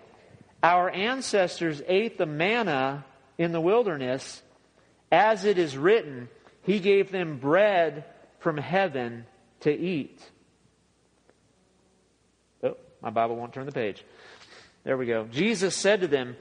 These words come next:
"Very truly I tell you, it is not Moses who has given you the bread from heaven, but it is my Father who gives you the true bread from heaven.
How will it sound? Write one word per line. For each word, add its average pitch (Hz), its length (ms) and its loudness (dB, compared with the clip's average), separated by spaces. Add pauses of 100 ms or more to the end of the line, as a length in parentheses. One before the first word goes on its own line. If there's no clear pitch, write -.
(260)
"Very 180 360 2
truly 196 460 0
I 151 120 4
tell 190 280 2
you, 110 300 -6 (760)
it 165 160 4
is 156 180 2
not 165 280 0
Moses 135 1040 0 (440)
who 165 160 2
has 147 160 0
given 175 320 0
you 156 120 -4
the 139 100 -2
bread 143 300 2
from 139 180 -8
heaven, 123 500 -2 (440)
but 151 300 2
it 170 160 2
is 156 200 0
my 143 300 -2
Father 139 840 0 (640)
who 156 140 2
gives 151 420 0
you 135 360 -2 (280)
the 139 100 2
true 190 520 -2
bread 151 380 0
from 143 180 -10
heaven. 139 420 -2